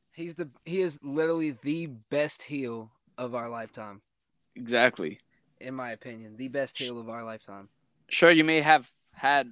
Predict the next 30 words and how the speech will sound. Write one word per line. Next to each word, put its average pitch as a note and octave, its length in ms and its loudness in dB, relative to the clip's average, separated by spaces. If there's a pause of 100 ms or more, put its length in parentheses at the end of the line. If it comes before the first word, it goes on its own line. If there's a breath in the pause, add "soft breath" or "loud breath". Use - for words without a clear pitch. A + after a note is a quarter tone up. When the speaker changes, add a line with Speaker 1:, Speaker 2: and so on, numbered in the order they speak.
(140)
Speaker 2:
Roddy C3 180 -2
Piper, C#3 460 -2
but A2 320 -14 (500)
now C#3 180 2
you C#3+ 180 0
have C#3+ 240 4 (160)
M D#3 180 -4
J C3+ 220 -2
F D#3+ 300 4 (580)
Speaker 1:
Roddy, D3+ 420 -6
Speaker 2:
in E3 120 -6
a E3+ 60 2
Speaker 1:
Roddy, D#3+ 120 2
Speaker 2:
modern E3+ 200 6
Speaker 1:
Roddy, D#3+ 100 0
Speaker 2:
time. F3 340 0 (460)
Speaker 1:
Roddy D#3 340 0
Rowdy D#3+ 260 0
Piper C3+ 360 -6
would B2+ 160 -2
have A#2 100 -8
been A#2+ 280 -8 (140)
a, B2 60 -10
a A#2+ 40 -10
huge B2 420 -12
fan A2+ 240 -10
of A2 100 -14
M A2+ 140 -12
J G#2 220 -12
F. F#2+ 160 -12